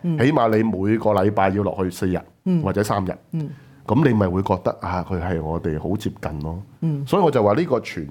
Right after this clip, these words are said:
Speaker 2: 部後邊都係一個量身度身訂造嘅一個競選工程。
Speaker 1: 嗱，大家就好多時會話，「切，你哋講啫嘛，嚇鬼咩？我真係唔信啊！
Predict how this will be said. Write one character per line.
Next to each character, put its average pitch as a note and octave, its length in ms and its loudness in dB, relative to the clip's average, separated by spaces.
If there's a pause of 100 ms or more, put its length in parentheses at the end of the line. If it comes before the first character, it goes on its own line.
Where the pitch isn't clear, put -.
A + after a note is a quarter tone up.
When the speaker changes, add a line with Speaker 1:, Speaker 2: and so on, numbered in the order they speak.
(120)
Speaker 2:
部 F2 200 -4
後 E2+ 260 -4
邊 E2+ 140 -4 (720)
都 C3+ 180 2
係 F2 180 2
一 G#2+ 140 0 (100)
個 E2 320 -6
量 D#2+ 280 -4
身 A#2 280 -2 (120)
度 F#2 180 -2
身 B2+ 340 -2
訂 E2+ 300 -4
造 F2 140 -6
嘅 E2 220 -4
一 E2 40 0
個 G2+ 200 0
競 D#2 220 -10
選 E2+ 140 -10
工 E2+ 160 -8
程。 - 180 -10
Speaker 1:
嗱， D3+ 120 -2 (160)
大 G#3+ 80 0
家 D4 120 2
就 B3+ 120 -4
好 G3 100 -2
多 A#3+ 160 -2
時 E3 160 -6
會 E3 140 -4
話， C#3+ 340 -4 (160)
「切， B3 400 4
你 G3+ 60 0 (120)
哋 - 40 -6
講 E3 280 0
啫 A3+ 120 -4
嘛， G3 440 2
嚇 G#3 120 0
鬼 F#3+ 240 0
咩？ G#3 420 2
我 F3 80 0
真 G#3+ 180 2
係 E3 40 -4
唔 C#3+ 40 -6
信 E3 320 -2
啊！ D3+ 200 -2